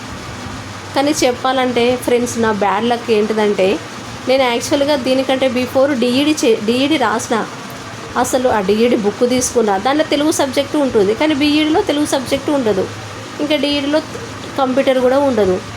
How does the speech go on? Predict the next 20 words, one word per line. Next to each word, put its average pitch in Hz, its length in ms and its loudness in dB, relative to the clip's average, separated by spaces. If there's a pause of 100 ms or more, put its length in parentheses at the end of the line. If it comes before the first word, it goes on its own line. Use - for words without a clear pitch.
(260)
So 320 140 2
నేనైతే 302 460 2
ఇంకా 302 160 0
బీఈడీ 262 420 2
కంటే 269 300 0
అందరూ 262 400 2
డీఈడీ 240 360 4 (100)
చేస్తే 262 260 2
బెటరు, 220 520 2 (440)
ఇంకా 220 500 2
ప్రైమరీ 226 680 2 (100)
క్లాసెస్ 214 480 0
కదా, 214 360 2
మంచిగా 220 320 2
తొందరగా 214 340 2
జాబ్ 208 380 0
కొట్టే 220 200 0
అవకాశం 208 540 0
ఉంటుంది 202 360 0
అనేసి 202 440 0